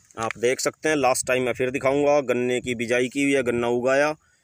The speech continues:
गन्ने के साथ में पूरे खेत में सरसों की बिजाई की हुई है, सरसों उगाई। तो किसान भाइयों, ये टेक्निक अपना कर भी आप दोहरी फसल का लाभ ले सकते हैं और साथ में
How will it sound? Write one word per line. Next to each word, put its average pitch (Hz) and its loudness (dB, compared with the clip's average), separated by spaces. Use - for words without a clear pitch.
गन्ने 127 -2
के 131 0
साथ 120 0
में 123 -2
पूरे 135 -2
खेत 113 -2
में 120 -2
सरसों 113 -6
की 113 -8
बिजाई 110 -4
की 127 -8
हुई 135 0
है, 135 -2
सरसों 107 -8
उगाई। 95 -10
तो 143 0
किसान 160 0
भाइयों, 165 2
ये 180 2
टेक्निक 170 0
अपना 151 0
कर 135 0
भी 139 -2
आप 160 2
दोहरी 151 2
फसल 151 0
का 151 2
लाभ 147 4
ले 120 2
सकते 120 -4
हैं 165 4
और 160 2
साथ 139 0
में 147 0